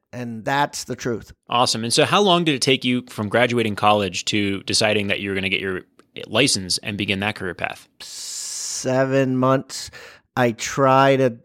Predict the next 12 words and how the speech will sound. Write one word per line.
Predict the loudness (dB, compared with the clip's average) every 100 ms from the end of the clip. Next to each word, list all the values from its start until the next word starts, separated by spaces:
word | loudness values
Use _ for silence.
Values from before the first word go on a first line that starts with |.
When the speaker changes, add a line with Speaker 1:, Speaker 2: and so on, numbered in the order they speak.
| -8
Speaker 1:
I | -8
tried | -8 -6 0 2 4 2
a | -2
couple | -6 -4 -4 -2 -6
of | -2
things | 2 4 4 2 -2 -8 -6
that | -6 -6 _ _ _ -20 2
didn't | 4 6 4
work. | 0 2 4 4 0
I | -2 -2 -2 -6 -14 -20 -20 -20 _ -6
tried | 4 6 6
a, | 4 2